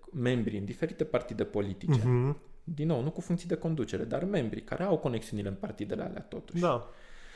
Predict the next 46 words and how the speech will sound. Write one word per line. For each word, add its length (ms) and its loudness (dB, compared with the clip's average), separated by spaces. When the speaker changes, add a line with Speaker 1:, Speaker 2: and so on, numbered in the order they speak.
Speaker 1:
E 140 4
cazul 240 4
și 80 -2
în 60 2
Forumul 320 6
European 240 4
al 120 4
Tineretului, 720 4
în 100 -4
structura 540 2
europeană 500 6
de 120 2
reprezentare 540 0
a 60 2
tinerilor. 360 -2
La 100 6
fel, 340 4
în 200 2
birou, 540 2
de 180 6
regulă, 420 6
sunt 360 -2
oameni 420 0
care 260 0
sunt 240 -2
membri 560 2
în 140 2
diferite 360 0
familii 340 0
politice 480 -6
și 80 -8
folosesc 400 -4
aceste 300 -2
conexiuni 460 -2
pentru 280 -2
a 40 0
promova 420 0
ceea 180 2
ce 140 -4
organizația 600 0
decide 440 -2
că 140 -6
se 160 -12
promovează 380 -4
de 80 -4
organizație. 800 -2